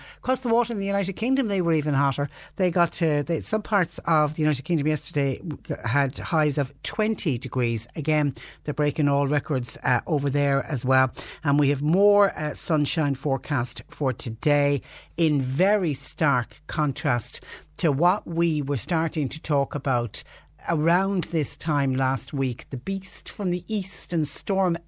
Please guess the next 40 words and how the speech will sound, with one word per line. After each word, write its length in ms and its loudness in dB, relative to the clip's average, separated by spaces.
Emma 320 0
was 380 0
looming. 480 2
And 80 0
actually, 380 -2
myself 320 -2
and 100 0
John 160 2
Paul 220 0
were 80 -2
just 200 -2
checking 300 -2
it 80 -2
before 260 -2
we 120 -2
came 240 0
on 100 2
air 220 2
as 140 0
to 140 2
what 240 2
was 380 2
the 340 0
actual 400 0
date 400 0
of 80 -6
the 80 -6
beast 400 -4
from 140 2
the 60 2
east, 220 0
'cause 160 -4
I 40 2
heard 260 -2
people 240 -2
saying 240 0
it 60 0
was 120 -2
last 480 0
weekend. 600 0